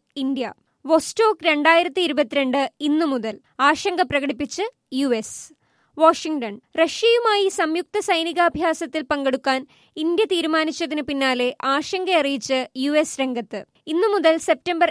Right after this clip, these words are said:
ഏഴ് വരെ റഷ്യയിലെ വിവിധ മേഖലകളിൽ നടക്കുന്ന വൊസ്റ്റോക്ക് രണ്ടായിരത്തി ഇരുപത്തിരണ്ട് സൈനികാഭ്യാസത്തിലാണ് ഇന്ത്യ പങ്കെടുക്കുന്നത്. ഏകദേശം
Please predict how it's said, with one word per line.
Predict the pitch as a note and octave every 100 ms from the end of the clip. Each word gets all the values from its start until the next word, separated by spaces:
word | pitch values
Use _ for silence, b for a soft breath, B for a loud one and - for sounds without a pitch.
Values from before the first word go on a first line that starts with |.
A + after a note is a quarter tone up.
| -
ഏഴ് | D4+ F4 G4+
വരെ | D#4+ C#4+ C#4 b b -
റഷ്യയിലെ | C#4+ - F#4+ F4 E4+
വിവിധ | C#4+ D4+ F#4 F#4+
മേഖലകളിൽ | F#4+ E4 E4+ D#4+ D#4+ D#4+
നടക്കുന്ന | D#4 C#4+ C#4 C#4+ C4+ C4+ - -
വൊസ്റ്റോക്ക് | D4+ D4+ - G#4+ E4
രണ്ടായിരത്തി | F#4+ E4 E4+ E4 C4 E4+
ഇരുപത്തിരണ്ട് | D#4 D4+ B3+ C#4 C4 C4+
സൈനികാഭ്യാസത്തിലാണ് | - D4 D4+ E4 E4+ D#4 E4 E4 D4 D4 C4 B3 B3+
ഇന്ത്യ | C#4 D4 F4+
പങ്കെടുക്കുന്നത്. | D#4+ C4+ C4+ C4+ B3 A#3 G3+ - _ C#4
ഏകദേശം | E4 E4 F4+ - F4